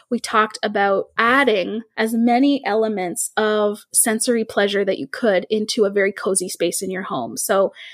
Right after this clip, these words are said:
it's just like, add more, add cozy lighting, add cozy blankets, wear cozy socks, put on a cozy sweater. Uh, do you need a water bottle? Do you, <laughs> you know, like,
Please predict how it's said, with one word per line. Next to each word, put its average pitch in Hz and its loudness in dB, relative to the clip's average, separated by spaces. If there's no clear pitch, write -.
it's 240 2
just 247 0
like, 214 2
add 220 2
more, 180 -6
add 208 0
cozy 240 0
lighting, 208 -2
add 208 0
cozy 240 0
blankets, 196 -4
wear 208 4
cozy 226 0
socks, - -2
put 233 2
on 226 4
a 226 2
cozy 233 2
sweater. - 0
Uh, 185 0
do 220 -6
you 240 2
need 262 6
a 254 10
water 196 4
bottle? - -8
Do 214 -6
you, 233 4
<laughs> - 2
you 233 -4
know, 208 -2
like, 185 0